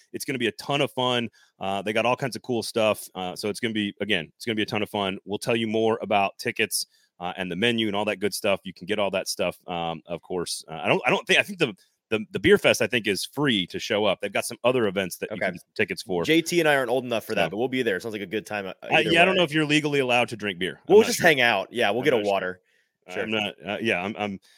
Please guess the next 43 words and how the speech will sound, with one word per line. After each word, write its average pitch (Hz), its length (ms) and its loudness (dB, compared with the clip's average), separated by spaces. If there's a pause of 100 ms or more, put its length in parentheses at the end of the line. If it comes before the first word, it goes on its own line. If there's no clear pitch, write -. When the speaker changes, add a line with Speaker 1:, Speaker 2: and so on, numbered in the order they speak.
(280)
Speaker 1:
we'll, 127 200 -2
we'll 131 180 0
see. - 320 -2 (120)
We'll, 127 220 0
we, 127 360 -4
we 117 140 -4
shall 117 300 -2
see. 98 440 0
Uh, 90 180 -2
Speaker 2:
Okay. 87 120 -6
Speaker 1:
but 120 80 6
any 202 140 6
producer, 160 520 2
any 214 200 2
producer 160 400 0
worth 117 180 0
their 101 140 2
salt 92 260 2
will 85 80 -4
be 80 140 -8
there. 67 180 -10
So, - 180 -6 (240)
Speaker 2:
<laughs> - 260 -16
Speaker 1:
uh, 92 140 2 (120)
okay. - 260 8 (220)
Um, 120 440 4 (300)
Speaker 2:
<laughs> - 240 -4
I - 80 0
Speaker 1:
my 139 140 8
Speaker 2:
hope 202 240 2
that's 170 160 -2
what 127 80 -10
this 127 120 -8
is 104 100 -8
about, 101 360 0
'cause, 110 140 -6
uh, 120 40 -4
Speaker 1:
my 151 260 8
Speaker 2:
he's 139 100 4
a 117 60 -6
moron. 104 360 -2 (480)
Speaker 1:
<laughs> 151 80 8 (840)
Uh, 123 340 6